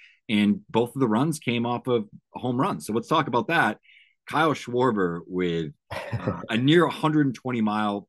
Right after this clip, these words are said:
Speaker 1: per hour ball off of the bat that traveled into the upper deck there in right field. Um, I think it was four hundred and eighty-seven feet. If I
Speaker 2: Four,
Speaker 1: remember.
Speaker 2: eight, four hundred and eighty-eight feet. So
Speaker 1: Eighty-eight. So I missed
Speaker 2: it
Speaker 1: it by a foot. Sorry about that, Kyle. But yeah,
Speaker 2: Uh, hey,
Speaker 1: I mean,
Speaker 2: every foot counts,
Speaker 1: wow.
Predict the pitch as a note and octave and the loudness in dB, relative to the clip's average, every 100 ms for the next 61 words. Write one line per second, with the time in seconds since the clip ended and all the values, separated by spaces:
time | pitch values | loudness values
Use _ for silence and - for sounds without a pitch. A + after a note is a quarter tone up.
0 | - F#2+ F#2+ F#2+ F2+ F2 E2 - G2+ F#2+ | -10 -4 -2 0 -2 -4 -6 -4 -2 0
1 | F#2+ - G2+ A2 F#2+ D#2 F2 D#2 D#2 - | -2 0 -2 0 -2 -2 -2 -4 -4 -8
2 | F2+ - G2+ F#2 F2 - B2+ B2 G2+ E2 | -10 -2 -2 0 -4 -2 0 2 2 0
3 | E2+ D2+ D2+ D2 D#2+ D2+ C#2+ C#2+ D2 D2 | -6 -8 -8 -8 -6 -4 -4 -6 -6 -10
4 | - D2+ C#2 C2 _ _ _ _ E2+ E2 | -8 -8 -8 -12 _ _ _ _ -8 -6
5 | D#2+ D2+ D2+ C#2+ - _ - C3+ A#2 F2 | -6 -4 -4 -4 -8 _ -4 2 2 0
6 | - B2 B2 B2+ B2+ B2+ G#2 G2 - G#2 | -2 0 0 0 0 0 0 -2 -4 -4
7 | C3 D#3+ D#3+ D3+ - - B2+ C#3+ B3 C#4+ | -2 -4 -8 -12 -14 -4 -2 -2 -4 -8
8 | _ D#4+ D#4 - - A#2 A2+ A2+ G#2+ - | _ -2 -2 -4 0 4 4 4 2 2
9 | - A#2 B2 B2 A#2+ A2 F2 F#2 F2+ E2 | 2 4 6 6 4 4 2 4 4 2
10 | - - - - - A#2 A2+ C#3+ D3+ C3 | -2 -8 -8 -4 4 8 8 8 8 6
11 | F#2 - A#2 B2+ C#3 D3 A#2 G#2 F#2+ E2+ | 4 2 4 4 4 4 2 -2 -2 -8
12 | - - E3+ A#2+ F#2+ D#2+ D#2 D2+ D#2 D2 | -6 2 4 4 2 -2 -10 -12 -10 -10
13 | C2+ _ - D#2 D2 - A#2+ A2 C#3+ - | -12 _ -12 -10 -8 2 4 4 6 6
14 | A2 C3 B2+ C3 - A2 F#2+ - E2+ D#2 | 6 6 4 2 4 4 4 2 -6 -8